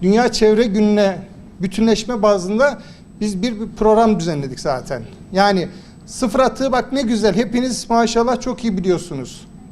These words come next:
Biz de bu seneki programımızın ana temasını sıfır atık olarak belirledik. Bununla ilgili de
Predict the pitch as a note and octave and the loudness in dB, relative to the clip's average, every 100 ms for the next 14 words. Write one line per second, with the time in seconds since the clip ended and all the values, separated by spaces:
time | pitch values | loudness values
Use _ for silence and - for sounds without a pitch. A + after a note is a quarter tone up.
0 | - - A3 A#3+ G3 G#3+ A#3 - A3 G3+ | -20 -8 -2 -2 0 0 0 0 0 0
1 | G3 E3 - - - - - - - A3+ | 0 -2 -2 -16 -20 -20 -20 -20 0 4
2 | A#3 A3+ G#3+ F3+ F#3+ F#3 - G3+ B3 A#3+ | 6 6 4 0 -2 -4 -2 0 0 0
3 | A3 G#3 G3 - C4 C4+ - - A#3+ A#3 | 0 0 0 -4 -10 -8 -8 -4 -4 -2
4 | - G#3 F3+ E3+ - D#3+ C3 C3 B2+ - | 0 2 2 -2 -4 -8 -6 -8 -10 -20
5 | - - - - - - - - A3+ B3+ | -20 -20 -20 -20 -20 -20 -20 -6 -2 2
6 | B3 A#3 A3 C4 A#3+ B3 A#3+ - | 2 0 -2 0 4 4 2 -4